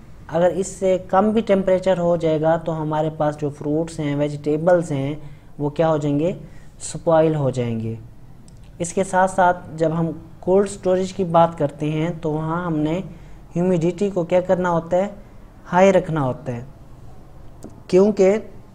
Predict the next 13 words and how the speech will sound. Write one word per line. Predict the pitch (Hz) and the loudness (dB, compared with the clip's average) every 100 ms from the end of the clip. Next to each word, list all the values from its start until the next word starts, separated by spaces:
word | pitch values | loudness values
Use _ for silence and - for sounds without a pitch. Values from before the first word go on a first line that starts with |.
| - - - - - | -20 -20 -20 -14 -8
जब | 127 165 170 | 2 2 2
वो | 180 175 160 | 2 2 0
fruits | 165 160 175 180 - | 0 0 2 0 -2
या | 160 160 | 0 2
vegetables | 165 165 165 165 170 170 - - - - - | 2 0 -2 0 0 -2 -8 -16 -20 -20 -4
क्या | 175 | -2
करेंगे, | 170 180 175 170 202 | 2 4 4 0 -2
अ, | - - - - 151 147 147 139 143 | -4 -16 -20 -16 -4 2 2 2 -2
उनकी | 160 165 165 | -4 -2 -2
moisture | 160 170 170 180 | 0 -2 0 -2
क्या | 175 175 | 2 2
हो | 170 | 2
जाएगी, | 160 165 175 208 | 2 0 0 -2